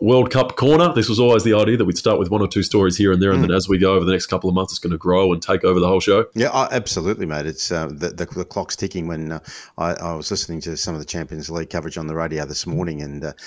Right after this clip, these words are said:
Speaker 2: and, and heard, uh, the, the conversation, uh, uh, around how many games there are before the World Cup starts, it, it really felt like it, it was, it was around the corner. So, you know, we're nearly mid-September. Um, you'll be packing your bags pretty soon to head over to Qatar, Qatar, Willem, and,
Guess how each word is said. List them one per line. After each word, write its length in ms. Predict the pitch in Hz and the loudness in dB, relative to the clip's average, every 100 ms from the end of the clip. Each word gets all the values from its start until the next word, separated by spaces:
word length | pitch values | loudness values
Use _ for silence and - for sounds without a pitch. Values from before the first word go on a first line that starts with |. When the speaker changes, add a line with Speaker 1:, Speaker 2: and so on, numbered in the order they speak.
| - - | -20 -14
Speaker 2:
and, 260 | - 82 80 | -8 -6 -6
and 160 | 87 78 | -8 -6
heard, 320 | 90 87 78 _ _ - | -2 0 -2 _ _ -18
uh, 120 | 73 - | -18 -14
the, 320 | 80 80 - | -10 -10 -10
the 80 | - | -14
conversation, 800 | - 85 - 85 85 - 80 - | -10 -8 -4 -4 -4 -6 -8 -10
uh, 140 | 80 - | -10 -12
uh, 60 | 85 - | -14 -10
around 280 | 80 80 78 | -10 -8 -10
how 140 | 90 | -8
many 160 | 80 76 | -8 -8
games 340 | 87 85 85 | -6 -6 -6
there 140 | - 80 | -8 -4
are 160 | 85 | -4
before 240 | 78 - 85 | -4 -8 -10
the 80 | 78 | -8
World 180 | 80 | -8
Cup 180 | - - | -8 -10
starts, 480 | - 98 90 - - - - _ | -6 -4 -4 -4 -10 -12 -20 _
it, 120 | 104 - | -8 -6
it 160 | 107 | -8
really 300 | 98 107 104 | -2 0 -2
felt 260 | - - - | -2 -4 -4
like 300 | 85 80 - | -4 -6 -6
it, 100 | 78 | -12
it 180 | 90 80 | -12 -12
was, 320 | 90 78 - - | -10 -8 -8 -8
it 60 | 90 | -12
was 200 | 80 85 | -10 -6
around 200 | 87 80 | -4 -6
the 60 | 76 | -8
corner. 280 | 92 104 | -8 -6
So, 280 | 87 - 80 | -6 -6 -6
you 140 | 80 82 | -6 -6
know, 60 | |
we're 100 | 82 | -6
nearly 180 | 87 82 | -6 -8
mid-September. 1500 | 80 82 - - _ - - - - 87 - 90 90 78 82 | -8 -10 -10 -12 _ -20 -20 -12 -8 -8 -6 -4 -2 -4 -4
Um, 260 | 82 80 80 | -4 -4 -6
you'll 160 | 90 92 | -6 -6
be 80 | 87 | -6
packing 320 | 82 78 71 | -10 -12 -12
your 80 | 71 | -8
bags 260 | 80 76 | -8 -8
pretty 200 | - 76 | -10 -12
soon 260 | 73 87 78 | -10 -10 -8
to 40 | |
head 120 | 73 80 | -8 -6
over 180 | 78 | -8
to 120 | 71 - | -12 -16
Qatar, 240 | 82 80 - - | -10 -10 -10 -18
Qatar, 360 | 78 - 80 | -16 -12 -10
Willem, 220 | 80 95 87 | -8 -8 -10
and, 160 | 78 | -12